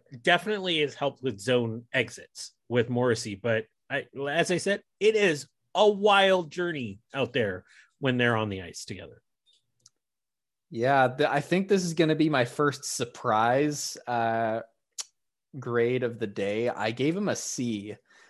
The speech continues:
Speaker 2: Uh, to me, the offense just hasn't really been there for him. Other than, like, at the start, he was piling up some points or whatever, and I thought a lot of that came from point shots. Like, I thought he was pretty good in the first maybe five,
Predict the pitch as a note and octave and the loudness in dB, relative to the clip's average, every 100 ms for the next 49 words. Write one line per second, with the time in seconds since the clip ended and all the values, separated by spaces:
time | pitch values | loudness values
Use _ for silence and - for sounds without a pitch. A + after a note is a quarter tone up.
0 | _ - A#2+ B2+ B2 A#2 A2+ A2 A#2 - | _ -4 0 4 4 4 2 0 -4 -4
1 | - C#3+ B2+ B2 B2+ D#3+ G#3 A#3 - D#3 | 0 0 0 -2 2 6 6 4 0 -4
2 | D#3 A2 A#2+ - D3 C#3 - D3+ B2+ B2 | 0 2 2 2 -2 -2 -4 -6 -4 0
3 | A2+ A#2+ G#2+ A2+ A2 A2 A#2+ F3 F3 A#2 | 0 -2 -4 -4 -4 -2 -2 0 0 0
4 | G#2+ - A2 G#2 G2+ G#2 A#2+ - - _ | -2 -2 -2 0 -2 -4 -8 -14 -20 _
5 | A#2+ C#3 D#3 D3+ D3 D3 C#3+ D#3 F#3+ - | -2 2 2 2 2 0 0 0 0 -4
6 | - A#2 C3 D#3 C3 - B2 A#2+ B2 B2 | 0 0 2 2 -2 -2 0 2 0 -2
7 | A#2+ - A2 - G2+ G#2+ - C#3+ C3 C#3 | -6 -6 -8 -8 -10 -10 -8 -4 -2 0
8 | D#3+ F#3 F#3+ _ - B2 B2 C#3+ C#3 B2+ | 0 -2 -4 _ -6 -4 0 2 4 2
9 | G#2 G#2+ A#2 B2 A#2 A2 B2+ A#2+ A#2+ G#2 | 2 2 2 2 0 0 -6 -8 -8 -14
10 | - G#2+ B2 B2+ F3 E3 - A2+ G#2+ - | -12 -10 -10 -4 -2 -2 -2 -4 -2 0
11 | E3+ C#3+ G#2 - - A#2+ B2 F#2+ F#2+ G#2+ | 0 0 -6 -12 -8 -6 -4 -8 -6 -6
12 | B2 C3 B2+ A#2+ A2 - A2 F#2+ G2 _ | -4 -6 -6 -6 -6 -8 -10 -12 -14 _
13 | - G#2+ G#2 G#2+ G#2+ A2 A2 | -10 -6 -4 -2 -2 -4 -8